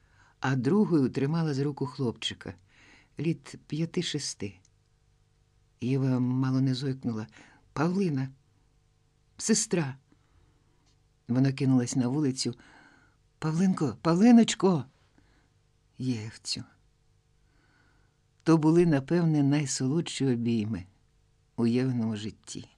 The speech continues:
Обійми, що пахли Павлиною, її тілом і ще чимось незбагненним. Мов би Павлина щойно десь там в автобусі викупалася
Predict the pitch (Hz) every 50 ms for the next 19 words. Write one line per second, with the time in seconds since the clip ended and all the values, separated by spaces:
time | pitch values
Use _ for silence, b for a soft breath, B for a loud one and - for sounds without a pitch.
0 | _ _ _ _ _ _ _ _ _ b b b b b b b b b b b
1 | b b b b _ - 135 143 147 139 156 196 196 175 143 120 104 110 - -
2 | - 117 - - 156 156 135 - - 120 120 - 123 117 110 117 127 156 165 156
3 | 147 143 131 123 113 110 110 113 123 131 139 143 131 131 - _ - - 143 151
4 | 147 131 123 113 110 95 110 B B B B B B B B B B B _ 143
5 | 139 - 160 165 - 147 156 147 135 131 - 139 143 156 165 143 127 120 127 135
6 | 135 127 113 107 98 92 104 92 82 113 117 - B B B B B B B B
7 | B B B - 131 131 131 135 127 131 139 135 131 135 139 135 120 120 - -
8 | 143 127 123 120 120 117 110 117 123 - - - 123 120 113 110 113 110 113 113
9 | 151 151 143 113 113 - - - b b b b b b b b b b b b
10 | b b 110 110 120 135 135 131 123 113 101 - 110 107 110 107 - - 110 104